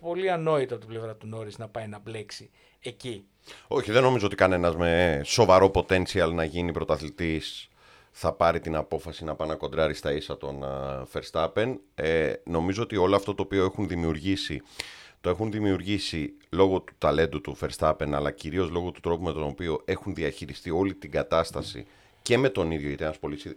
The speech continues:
Speaker 2: πολύ ιδιαίτερος χαρακτήρας, και με το μονοθέσιο, και με το εσωτερικό της ομάδας, και ο Χέλμουτ Μάρκο και ο Κρίστιαν Χόρνερ, αυτοί έχουν παίξει καθοριστικό ρόλο στο τέρας που έχει δημιουργηθεί.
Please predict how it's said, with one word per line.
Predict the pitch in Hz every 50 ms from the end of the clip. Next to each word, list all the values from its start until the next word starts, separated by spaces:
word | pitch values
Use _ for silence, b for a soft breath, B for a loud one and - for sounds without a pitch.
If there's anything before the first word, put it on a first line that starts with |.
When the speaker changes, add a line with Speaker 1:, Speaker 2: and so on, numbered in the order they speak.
| _ _
Speaker 2:
πολύ | - 73 73
ιδιαίτερος | 78 71 73 69 65 - - -
χαρακτήρας, | - 71 65 - - - 82 76 67 58 - - -
και | - 92 90
με | 98 95
το | 90 90
μονοθέσιο, | 92 85 80 80 - 98 90 - - - 69 60 - B B B B B B B
και | B 98 92
με | 92 98
το | 98 98
εσωτερικό | 90 - - 90 80 78 - 95
της | 87 - 90
ομάδας, | 82 82 85 82 80 71 71 64 - - _ b b b b b b b b
και | - 101 98
ο | 95
Χέλμουτ | 98 - 101 92 92 90 82
Μάρκο | 82 87 87 87 82 - - 76 64 - - b b b b b b _
και | - - 95 92 95
ο | 95 90 87 85 82 80 78 76
Κρίστιαν | - 90 82 - 85 78 76
Χόρνερ, | - - 80 76 76 85 90 101 - - _ _ _ _ _ _ _
αυτοί | - 85 80 - - - - 101
έχουν | 92 90 - - 92 85 82 78 - - _ _
παίξει | - 90 - - -
καθοριστικό | - - - - 90 82 73 - - - - - 98 98
ρόλο | 92 92 85 80 76 69 58 - - _ _
στο | - - - - 92
τέρας | - - 90 85 76 73 -
που | - 76
έχει | 71 67 - 69
δημιουργηθεί. | 67 62 64 64 62 60 62 - - 69 76 107 -